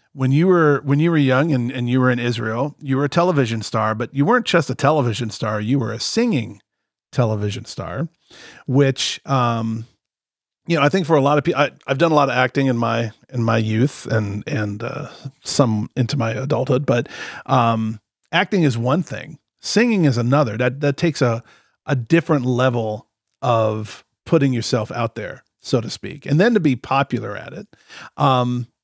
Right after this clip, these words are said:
I mean, that, of course, you must have, you, you must have faced a lot of butterflies. You must have faced a lot of self-doubt, but you persevered through that. Um, you know,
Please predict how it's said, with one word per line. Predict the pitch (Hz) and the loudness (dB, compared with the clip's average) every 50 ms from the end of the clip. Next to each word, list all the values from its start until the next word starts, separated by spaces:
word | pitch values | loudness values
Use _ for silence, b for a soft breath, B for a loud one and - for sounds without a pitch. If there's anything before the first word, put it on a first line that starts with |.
| _ _ _ _ _ - | _ _ _ _ _ -4
I | 151 | 0
mean, | 165 165 160 156 151 147 - _ _ _ 156 127 | 2 2 2 0 0 -4 -8 _ _ _ -10 -2
that, | 120 160 170 175 170 | 0 2 2 2 0
of | 151 - - | -2 -2 0
course, | - 151 143 135 120 - - - - _ _ _ _ _ _ _ _ _ _ _ _ _ _ _ _ _ _ _ | 0 2 2 2 0 -2 -6 -12 -14 _ _ _ _ _ _ _ _ _ _ _ _ _ _ _ _ _ _ _
you | - 143 139 151 - | -14 -12 -10 -8 -4
must | 139 143 147 143 135 - - | 0 2 4 2 2 2 2
have, | 143 113 117 - _ - | 0 0 -2 -6 _ -10
you, | 143 135 143 | -4 -4 -2
you | 135 131 143 135 | 0 0 2 2
must | 143 139 123 - | 2 2 0 0
have | 117 - | -4 -4
faced | - 127 123 113 - | -2 0 0 0 0
a | 120 110 | -2 -2
lot | 110 113 117 120 123 | 2 4 4 4 4
of | 110 107 | 2 -2
butterflies. | 131 123 117 110 - - 117 110 107 107 107 120 | -2 -2 -2 -2 -4 -2 -2 0 0 0 -2 -2
You | 120 | -2
must | 120 120 113 - | -2 -2 -2 -2
have | 127 - | -4 -4
faced | - 117 107 117 - - - - | -2 -4 -4 -4 -10 -14 -12 -10
a | - 120 | -8 -6
lot | 113 117 120 120 | -4 -2 -2 -4
of | 117 - | -4 -4
self-doubt, | - 131 127 120 - - - 107 104 98 - - - - B B B B B B B B B B B | -4 -4 -4 -4 -6 -8 -8 -8 -6 -6 -8 -10 -14 -20 B B B B B B B B B B B
but | 147 147 135 127 | -2 -2 0 0
you | 131 139 135 | 0 0 0
persevered | 131 - - 143 123 - - 120 120 123 123 120 113 - | 0 0 0 0 0 0 -2 -2 0 2 2 2 0 0
through | 123 113 104 | -2 -4 -4
that. | 107 - - - - - _ _ _ B B B B B B B B | -4 -6 -10 -10 -12 -14 _ _ _ B B B B B B B B
Um, | - 131 120 117 117 113 110 113 113 117 123 120 _ _ _ _ _ _ _ _ _ - | -2 0 0 2 0 -2 -2 -4 -6 -8 -8 -12 _ _ _ _ _ _ _ _ _ -2
you | 143 147 | 0 0
know, | 135 120 113 120 | 0 0 -2 -4